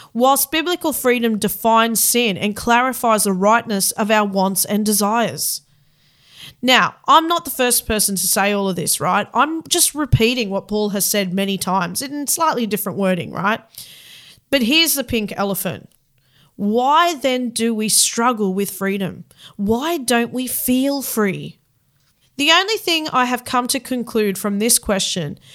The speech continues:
is that there must be some comprehension issue for us when it comes to, A, either our understanding of the consequences of sin being completely eradicated,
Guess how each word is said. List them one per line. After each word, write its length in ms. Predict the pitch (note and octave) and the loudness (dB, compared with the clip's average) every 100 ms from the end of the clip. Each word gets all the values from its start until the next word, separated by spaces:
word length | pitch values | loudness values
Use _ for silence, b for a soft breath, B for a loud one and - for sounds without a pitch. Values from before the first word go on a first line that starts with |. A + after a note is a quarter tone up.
| B - | B -4
is 120 | B3 | 2
that 160 | C#4 C#4+ | 2 2
there 100 | D4 | 0
must 360 | D4 F4 - | 0 0 0
be 140 | G4+ G4 | -2 0
some 580 | - - C#4+ C#4 C#4 - - | 0 0 0 -2 -6 -12 -6
comprehension 800 | - D4 A#3+ F3 C4 D#4 - B3+ | -4 -2 -2 -2 -2 0 0 0
issue 300 | A3+ - G#3+ | -2 -2 -4
for 200 | G#3 F#3 | -4 -4
us 200 | E3 - | -4 -2
when 100 | G#3 | -4
it 120 | G#3 | -4
comes 280 | B3 B3 B3 | -4 -2 -2
to, 200 | - G#3 G3+ B _ | -2 -2 -4 B _
A, 500 | A#3+ B3+ F#3 G#3 B3+ b b b b _ | 2 4 2 -4 -8 b b b b _
either 380 | A3 A3+ A3+ - | 4 4 2 0
our 220 | A3 A3 - | 2 2 2
understanding 840 | A3+ G#3 - - A#3 C#4 C#4+ G#3+ | 0 2 2 2 2 2 -2 -4
of 260 | G3+ F#3+ F#3 | -6 -6 -6
the 100 | G3 | -6
consequences 760 | - G3 G3 F#3 F#3 F3+ F3+ | -4 -4 -4 -4 -4 -4 -4
of 100 | F3 | -2
sin 360 | - F#3 G#3+ C4+ b - | -2 -2 -6 -10 b -2
being 280 | G3+ G3 F#3+ | 0 2 0
completely 500 | F#3+ F#3 F#3 C3+ F3 | -4 -2 -2 -2 -2
eradicated, 840 | F#3+ F#3 F3+ F3+ E3 E3+ G3 C#4+ | 0 2 0 -2 -2 -2 -2 -4